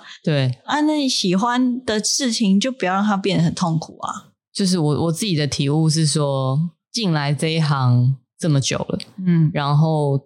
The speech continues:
Speaker 1: 在这中间过程中自己当过导演，然后看你当导演，然后遇到的事情，然后是别人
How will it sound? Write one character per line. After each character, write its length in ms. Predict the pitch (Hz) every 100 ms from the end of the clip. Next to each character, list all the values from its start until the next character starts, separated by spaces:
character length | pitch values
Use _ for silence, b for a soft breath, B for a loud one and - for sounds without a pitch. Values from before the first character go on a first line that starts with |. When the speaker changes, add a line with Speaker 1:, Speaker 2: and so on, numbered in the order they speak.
| -
Speaker 1:
在 240 | 175 156
这 140 | 151
中 260 | 160 160 156
间 240 | 156 151
过 220 | 151 156 139
程 180 | 139
中 200 | 127 135
自 100 | 143
己 80 | 147
当 160 | 135 139
过 100 | 139
导 200 | 131 131
演， 120 | 127
然 80 | 123
后 80 | 123
看 240 | - 131
你 120 | 123
当 200 | 123 131
导 220 | 135 123
演， 220 | 127 120 127
然 100 | 120
后 80 |
遇 60 | 131
到 140 | 135
的 60 | 127
事 160 | 135 139
情， 220 | - -
然 140 | 127 127
后 140 | 131
是 80 | 135
别 260 | 131 127
人 360 | 123 - - 160